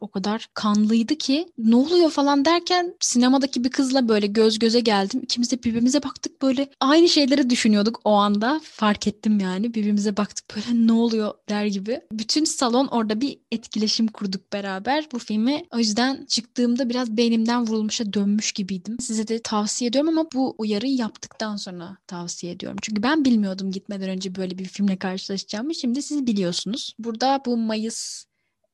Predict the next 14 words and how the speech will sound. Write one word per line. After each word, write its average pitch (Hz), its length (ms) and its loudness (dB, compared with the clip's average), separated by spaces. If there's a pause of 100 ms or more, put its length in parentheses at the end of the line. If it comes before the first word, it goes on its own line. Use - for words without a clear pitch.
(140)
Mayıs'ın 214 460 -4
birindeki 208 560 -6
ritüeli 214 640 -4
çok - 200 -14
güzel 220 420 -6 (300)
izleyebilirsiniz 180 1000 -6
yani. - 280 -14
Nasıl 190 360 -8
bir - 60 -12
şeymiş - 560 -10
bu 190 60 -16
falan - 380 -16
diye. 202 140 -14
Belki 247 460 -4